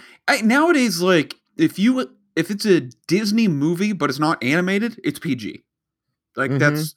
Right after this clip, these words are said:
Speaker 1: it, it, like, I don't think you can make, like, a G-rated live action movie anymore. It's just
Speaker 2: I don't think it
Speaker 1: that
Speaker 2: happens.
Speaker 1: No, no. But this, this, that bitch slid by with, like, like you said, those absolutely hideous looking people. And, I mean, there's,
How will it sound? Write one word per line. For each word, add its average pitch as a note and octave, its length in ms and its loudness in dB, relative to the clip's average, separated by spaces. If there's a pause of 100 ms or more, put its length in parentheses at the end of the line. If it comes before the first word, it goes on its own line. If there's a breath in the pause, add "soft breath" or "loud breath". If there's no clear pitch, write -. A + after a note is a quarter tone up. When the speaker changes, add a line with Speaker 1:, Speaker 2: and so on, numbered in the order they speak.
(100)
Speaker 1:
it, C#3 220 0
it, D3 100 2
like, D3 220 0
I D3 100 4
don't F#3 140 0
think F3+ 160 -2
you E3+ 100 -4
can C#3+ 140 -2
make, D3 220 -4
like, B2 180 -2
a B2 60 0
G-rated B2 1120 0 (300)
live B2+ 320 2
action B2 340 -2
movie A#2+ 260 -4
anymore. G#2+ 380 -14 (520 soft breath)
It's A#2+ 180 -12
just A#2 280 -4
Speaker 2:
I G#2+ 40 -4
don't A2+ 100 -4
think B2+ 140 -4
it G2 60 -6
Speaker 1:
that G2+ 80 -4 (120)
Speaker 2:
happens. D#2 340 -12 (200)
Speaker 1:
No, D3+ 260 -2 (280)
no. C#3+ 340 -6
But A#2+ 140 -10
this, D3+ 260 -2
this, - 360 -8 (420)
that D#3+ 180 -6
bitch A#2+ 180 -4
slid B2 300 -6
by A#2 200 -2
with, A#2 200 -6
like, A#2+ 200 -4
like A3 180 0
you A3+ 60 -2
said, A#3+ 280 0
those A#2+ 240 -2
absolutely E3 500 -2
hideous D3+ 480 -4
looking B2 240 -8
people. B2 460 -8 (440 soft breath)
And, F#4+ 160 4
I D#4 140 2
mean, F#4 140 2
there's, F4 180 4